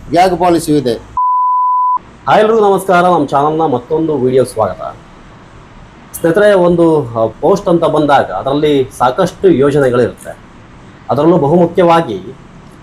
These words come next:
Speaker 2: ತುಂಬ ಅವಶ್ಯಕವಾದಂಥದ್ದು, ಆ, ಇನ್ಶೂರೆನ್ಸ್ ಸ್ಕೀಮ್ಗಳು.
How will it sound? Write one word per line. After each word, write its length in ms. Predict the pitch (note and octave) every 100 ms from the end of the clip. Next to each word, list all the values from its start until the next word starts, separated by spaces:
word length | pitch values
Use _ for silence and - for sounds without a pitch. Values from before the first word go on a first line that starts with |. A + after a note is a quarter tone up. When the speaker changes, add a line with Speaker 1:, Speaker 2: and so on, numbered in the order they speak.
| - -
Speaker 2:
ತುಂಬ 220 | E3 F#3+ G3+ D#3+ -
ಅವಶ್ಯಕವಾದಂಥದ್ದು, 1160 | C3+ E3 - E3+ D3 B2 A2 G#2+ G#2+ G2 F2+ G2 - - - - - - -
ಆ, 200 | B2+ C3
ಇನ್ಶೂರೆನ್ಸ್ 500 | D3+ E3 F#3+ G3 F#3
ಸ್ಕೀಮ್ಗಳು. 560 | - D3+ A#2 F#2 E2+